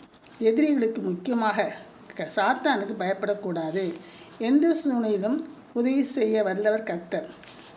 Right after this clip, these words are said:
அவர் நம்மோடு இருக்கும் பொழுது வேறு யாரையும் நம்ப வேண்டாம், யாருக்கும் பயப்பட வேண்டாம்.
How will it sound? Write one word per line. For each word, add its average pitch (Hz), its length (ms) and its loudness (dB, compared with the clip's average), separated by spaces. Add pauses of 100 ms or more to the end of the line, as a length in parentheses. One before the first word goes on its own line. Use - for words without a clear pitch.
அவர் 247 220 2
நம்மோடு 254 460 6
இருக்கும் 220 300 2
பொழுது 185 360 2 (360)
வேறு 269 260 2
யாரையும் 214 560 2
நம்ப 180 260 0
வேண்டாம், 165 440 -2 (560)
யாருக்கும் 262 600 2
பயப்பட 175 340 -2
வேண்டாம். 160 420 -4